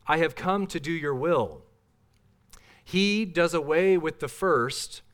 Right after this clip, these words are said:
in order to establish the second. And by that will, we have been sanctified through the offering of the body of Jesus Christ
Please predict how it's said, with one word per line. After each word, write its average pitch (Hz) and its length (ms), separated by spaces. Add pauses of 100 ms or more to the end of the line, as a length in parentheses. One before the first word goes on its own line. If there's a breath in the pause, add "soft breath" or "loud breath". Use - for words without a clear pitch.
(340 soft breath)
in 147 140
order 180 340
to 160 240
establish 139 920 (140)
the 135 100
second. - 560 (880 soft breath)
And 151 200
by 180 320
that 175 320
will, 147 600 (920)
we 165 200
have 170 160
been 156 160
sanctified 139 880
through 147 180
the 139 160
offering 170 580
of 135 140
the 131 100
body 143 400
of 156 80
Jesus 135 440
Christ 120 520